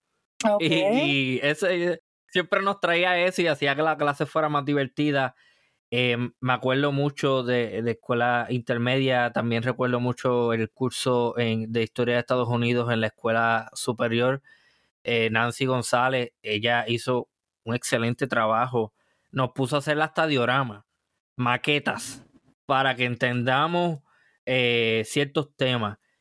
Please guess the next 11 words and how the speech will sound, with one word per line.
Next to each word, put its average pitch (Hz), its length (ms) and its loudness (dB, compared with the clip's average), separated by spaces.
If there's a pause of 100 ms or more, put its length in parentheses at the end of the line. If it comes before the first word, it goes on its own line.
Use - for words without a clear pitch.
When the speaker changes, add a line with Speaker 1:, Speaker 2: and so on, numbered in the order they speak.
(160)
Speaker 2:
Incluso, 156 680 -2 (360)
como 135 340 2
ella, 196 240 2
hay 175 120 0
un 170 100 -4
montón 185 320 -2
de 185 100 -2
personas 190 560 -2
que 139 160 0
tratan 160 540 0
de 131 500 0